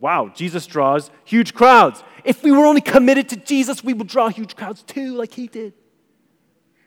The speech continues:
But the crowds, as a character in Mark, are an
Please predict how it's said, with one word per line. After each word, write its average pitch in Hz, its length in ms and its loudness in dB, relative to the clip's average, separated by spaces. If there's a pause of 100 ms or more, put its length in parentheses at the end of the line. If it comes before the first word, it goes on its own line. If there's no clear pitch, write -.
(2000)
But - 120 -20
the - 40 -20
crowds, 170 640 -4
as 123 160 -12
a 120 60 -16
character 180 640 -10
in 104 80 -14
Mark, 107 340 -14
are 117 140 -14
an 107 100 -18